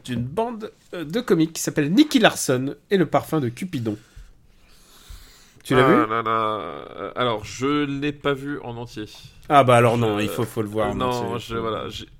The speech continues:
Speaker 2: j'ai pas osé. Alors, c'était, c'était, c'était quoi le, le contexte ? Euh, le contexte, c'est que je sais plus, j'ai, j'ai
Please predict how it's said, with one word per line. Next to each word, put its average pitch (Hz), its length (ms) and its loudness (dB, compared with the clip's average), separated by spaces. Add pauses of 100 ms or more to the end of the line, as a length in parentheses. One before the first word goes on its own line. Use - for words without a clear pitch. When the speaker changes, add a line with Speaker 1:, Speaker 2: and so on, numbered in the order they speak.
(720)
Speaker 2:
j'ai 113 160 -8
pas 147 160 0
osé. 160 280 -2
Alors, 160 140 -4
c'était, 143 360 -10
c'était, - 320 -20
c'était 139 280 -16
quoi 185 260 -8
le, 143 400 -8 (920)
le 131 100 -10
contexte ? 147 680 -14 (560)
Euh, 104 1600 -10
le 117 80 -12
contexte, 175 380 -6
c'est 127 120 -10
que - 80 -16
je - 160 -12
sais 123 140 -8
plus, 135 180 -12
j'ai, 127 220 -12
j'ai 110 400 -8